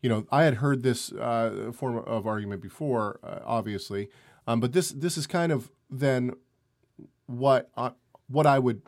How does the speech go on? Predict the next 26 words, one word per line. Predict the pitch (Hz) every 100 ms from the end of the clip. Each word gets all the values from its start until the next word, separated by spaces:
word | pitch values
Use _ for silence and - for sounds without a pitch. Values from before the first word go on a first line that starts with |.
| -
try | - 131
to | 110
focus | 185 147 104
on. | 92 85 - _ - - - - _
If | 175 165 -
the | - 147
rabbis | 156 202 190 151 -
are | 165 202 208
saying | - 139 117 113
that | 113 117
the | 139 123
wo-, | 113 131 160 147 -
that | 131 127 120
this | 165 165 - -
is | 131 104 -
somehow | - 151 139 139
related | 123 113 107 98
to | - 110 98 95 90 - _ _
the | 117
Messiah, | 117 - 113 113
whatever | 113 139 156
that | 143 117
might | 123
be | 117 131
throughout | 120 127 123 123 113
the, | 120 113 104